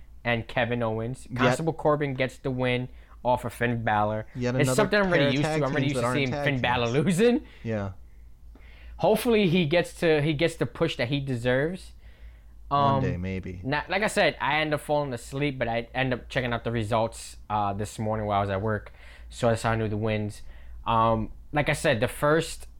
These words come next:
Speaker 1: hour of Raw was great, and then it just, like,
Speaker 2: Yeah.
Speaker 1: flopped.
Speaker 2: Yeah.
Speaker 1: So let's move on to tonight's, uh, SmackDown. SmackDown was great from top to bottom.
Speaker 2: It was.
Speaker 1: Um,
Speaker 2: Fresh
Speaker 1: I missed the first
Speaker 2: matchups,
Speaker 1: eight
Speaker 2: too.
Speaker 1: minutes 'cause I was too busy at Pizza Hut. <laughs>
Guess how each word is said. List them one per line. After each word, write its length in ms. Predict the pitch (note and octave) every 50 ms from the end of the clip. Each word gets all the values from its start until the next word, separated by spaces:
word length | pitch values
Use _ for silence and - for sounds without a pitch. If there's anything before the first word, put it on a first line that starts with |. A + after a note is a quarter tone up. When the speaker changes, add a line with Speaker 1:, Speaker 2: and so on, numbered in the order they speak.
| - - - - - - - - - - -
Speaker 1:
hour 400 | - A#2 A#2+ C3 C#3+ D3+ D3+ D3
of 220 | C#3+ C#3+ C3 A#2 B2
Raw 200 | C3 C3+ C#3+ C#3
was 240 | C3 A#2+ A2+ G#2+ G#2+
great, 500 | A2 A2 A2+ A2+ A#2 A#2+ C#3 D#3 - - -
and 200 | A2+ A2+ A#2 A2
then 160 | A#2 A#2 A#2+
it 100 | A#2+ A#2
just, 420 | A2 G#2+ A2+ G#2+ - - - - A2+
like, 340 | G#2+ G#2+ G#2 G2 - - - - - - -
Speaker 2:
Yeah. 140 | - C#3+ D#3 C#3
Speaker 1:
flopped. 460 | A#2+ G#2 F#2 C#2+ - - - - - - - - - -
Speaker 2:
Yeah. 200 | C3+ C#3 B2+ G#2+ - - - - - - - - - - - - - -
Speaker 1:
So 200 | - - G3+ F#3 E3+
let's 220 | E3 E3 D#3+ -
move 220 | F3+ F3+ E3+ E3 F#3
on 100 | F3+ F3
to 100 | - E3+
tonight's, 800 | - - D3+ D3 D3 D#3 E3 F3+ E3+ - - - - - - - - - -
uh, 180 | D#3 D3 C3+
SmackDown. 640 | A#2+ - - - D#3+ D#3+ D#3+ D#3+ D#3+ - D#3+ D#3 D3+ D3
SmackDown 560 | - - D#3 D#3 D#3 D3+ - - D3+ C#3+ C#3+
was 160 | C3+ C3 A#2
great 260 | G#2+ - D3 C#3 C#3 -
from 140 | - A#2
top 300 | - - C3 A#2+ A2 -
to 60 | - G2+
bottom. 440 | G#2 C#3+ E3+ G3+ G3 G3+ G#3 G3 F#3 - - - - - - - - -
Speaker 2:
It 120 | - G2
was. 320 | G#2 G#2+ G#2+ G#2+ G2+ F2+
Speaker 1:
Um, 220 | - C#3+ C#3+ C3+ C3
Speaker 2:
Fresh 200 | C3+ C#3+ C#3+ E3+
Speaker 1:
I 20 |
missed 180 | E3 D#3 C3 C#3
the 80 | C3+
first 200 | C3+ D#3 - -
Speaker 2:
matchups, 40 | -
Speaker 1:
eight 100 | C3+ C3+ B2+
Speaker 2:
too. 40 | C#3
Speaker 1:
minutes 380 | D3 D3+ D3+ D3 - - -
'cause 180 | - - - B2
I 60 | C3
was 100 | C3 B2
too 140 | - - B2
busy 300 | A#2 C3 B2+ A#2 B2 A2+
at 100 | A2 -
Pizza 260 | - D3 D3 - C#3+ C3
Hut. 260 | C#3 C#3 C3+ C3 - - - - - -
<laughs> 180 | - A3 D3+